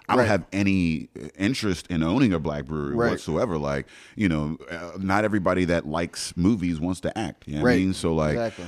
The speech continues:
Speaker 1: um, but there is that interest now. Like, there, there is, there are, there are black investors, and, and, and we're hoping to, you know, cultivate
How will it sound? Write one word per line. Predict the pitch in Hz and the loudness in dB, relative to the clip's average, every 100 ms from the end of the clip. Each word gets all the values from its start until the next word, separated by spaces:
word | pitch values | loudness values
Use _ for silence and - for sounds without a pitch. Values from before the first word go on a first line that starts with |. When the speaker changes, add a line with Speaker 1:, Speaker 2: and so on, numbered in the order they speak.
| - | -6
Speaker 1:
um, | 78 80 78 73 73 65 | 0 2 2 2 2 6
but | 92 90 82 - - | 8 8 2 -4 -20
there | 82 73 95 | -6 4 4
is | 95 101 143 | 6 4 4
that | 95 | 2
interest | 78 73 73 | -2 -4 -6
now. | 71 67 | -4 -2
Like, | 67 71 | -2 0
there, | 85 85 | 2 2
there | 80 92 | 4 6
is, | 90 95 - | 6 4 2
there | 85 95 | 2 4
are, | 87 98 101 95 | 6 4 4 2
there | 87 87 95 73 | 0 0 2 2
are | 90 95 90 78 - _ _ | 4 4 2 0 -10 _ _
black | - 85 104 104 | 2 2 0 0
investors, | 87 95 120 80 73 67 - - - - | 0 0 0 -2 -2 -4 -10 -20 -20 -8
and, | 80 82 78 78 78 | -2 0 0 -2 -4
and, | 82 80 78 76 76 | -2 -2 -2 -2 -2
and | 85 | -2
we're | 85 | -2
hoping | 82 127 104 95 | 0 2 2 0
to, | - 92 87 85 - _ | 0 0 0 0 -4 _
you | - 95 | -2 0
know, | 76 | 0
cultivate | - 101 113 87 85 78 | 0 0 2 2 0 0